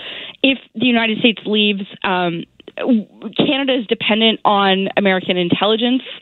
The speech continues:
Uh, American forces on the ground are helping to protect Canadian troops while they're doing their, uh, mission. So I think we would have to leave as well. Uh, I think it's good that we're signaling that we're willing to stay, but at the end of the day, without the United States there,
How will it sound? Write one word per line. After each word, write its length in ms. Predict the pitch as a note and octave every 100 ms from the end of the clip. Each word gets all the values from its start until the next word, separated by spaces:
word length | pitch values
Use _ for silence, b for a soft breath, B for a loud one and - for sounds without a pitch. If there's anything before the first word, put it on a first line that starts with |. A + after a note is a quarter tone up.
| B B B -
Uh, 320 | G#3 F#3+ F3+ -
American 540 | G#3 G3+ G3 - G3
forces 480 | - G3+ G#3 A#3+ A3
on 160 | -
the 80 | F#3+
ground 340 | F#3 G3 F#3+ F#3+
are 80 |
helping 300 | D3+ G3+ G3
to 100 | G3+
protect 360 | G3 G3+ F#3 F#3
Canadian 340 | A#3 G3 F#3+ F#3+
troops 320 | - G3+ G3
while 180 | G3+ F3
they're 100 | F3
doing 340 | F#3+ F#3 F3+ F3+
their, 280 | F3+ F3 F3 B B B
uh, 240 | - F3 E3+
mission. 480 | G3+ G3 G#3 E3 D#3+ -
So 360 | G3 F#3 E3 - _ -
I 160 | A3+
think 200 | - G#3+
we 100 | G3+
would 120 | F#3 F#3
have 220 | - F3 -
to 60 |
leave 260 | E3+ E3+ D#3
as 140 | D#3+
well. 300 | E3 D3+ - B B B -
Uh, 180 | E3+ E3+
I 160 | - G#3
think 140 | A3
it's 120 | G#3+ -
good 240 | A#3+ A#3+
that 120 | A3+
we're 120 | G3+
signaling 500 | G3+ A3 G#3 G#3 G3+
that 120 | F#3+ -
we're 120 | F#3
willing 340 | F3 G3+ A#3+
to 100 | B3
stay, 380 | B3 - B3+ D#4 B B B
but 120 | - A3
at 100 | G3+
the 80 |
end 140 | G#3+ G3+
of 40 |
the 80 | G3
day, 300 | F#3+ F3+ F3
without 380 | E3+ F#3 F#3+ F3+
the 60 |
United 280 | F#3 E3+ E3+
States 220 | - E3+ -
there, 260 | F3+ E3+